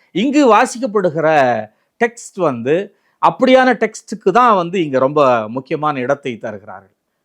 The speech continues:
அப்ப இங்கு முதன்மையான எழுத்தாளர்கள் என்று கொண்டாடப்படுகிறவர்கள் யார்? பாலகுமாரன்,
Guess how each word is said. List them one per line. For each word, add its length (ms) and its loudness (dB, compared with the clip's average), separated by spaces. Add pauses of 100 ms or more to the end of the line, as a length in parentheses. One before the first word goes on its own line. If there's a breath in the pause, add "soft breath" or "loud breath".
(100)
அப்ப 220 -4
இங்கு 180 0
முதன்மையான 560 2
எழுத்தாளர்கள் 580 2
என்று 240 -6
கொண்டாடப்படுகிறவர்கள் 800 -2
யார்? 360 -2 (960)
பாலகுமாரன், 600 0